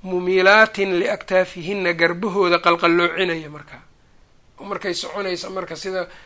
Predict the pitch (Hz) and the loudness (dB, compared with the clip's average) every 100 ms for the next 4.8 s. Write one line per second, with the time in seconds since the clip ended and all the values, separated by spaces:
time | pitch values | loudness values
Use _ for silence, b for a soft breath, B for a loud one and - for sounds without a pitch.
0 | B - 202 170 202 196 202 185 175 - | B -4 -4 2 4 6 2 -4 -6 -8
1 | 233 190 165 175 185 175 170 170 170 170 | -8 -8 -2 0 0 -2 -4 -4 -4 -6
2 | B B 185 180 175 175 185 202 180 175 | B B -4 -2 0 0 0 -2 -2 -2
3 | 180 - 196 180 - - 196 202 - 175 | -6 -4 -4 -4 -6 -2 -2 -2 -4 -2
4 | 175 160 165 156 170 143 120 - | 0 0 0 0 -4 -8 -10 -14